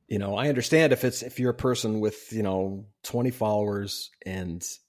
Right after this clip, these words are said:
you feel like, "Well, I'm not even going there." I, I get that. But when, you know, a thousand, two thousand people, um, whatever, and some people have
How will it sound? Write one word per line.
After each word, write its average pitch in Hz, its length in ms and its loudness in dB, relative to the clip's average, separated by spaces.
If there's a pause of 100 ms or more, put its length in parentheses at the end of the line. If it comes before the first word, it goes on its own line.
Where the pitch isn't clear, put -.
(140)
you 98 160 -12
feel - 180 -6
like, 90 160 -8
"Well, 95 120 -6
I'm 107 80 -4
not 92 160 -4
even 90 180 -8
going 110 300 0
there." - 220 -12 (520)
I, 98 180 -14
I 95 120 -12
get 107 280 -4
that. 82 180 -14 (100)
But - 140 -6
when, 101 280 -4 (1200)
you 101 60 -4
know, 90 380 -6
a - 40 -12
thousand, 107 460 -2
two 117 140 -2
thousand 101 320 -4
people, 98 600 -4 (140)
um, 87 400 -12
whatever, 95 300 -4
and 98 100 -6
some 123 140 -4
people 90 260 -8
have 85 340 -14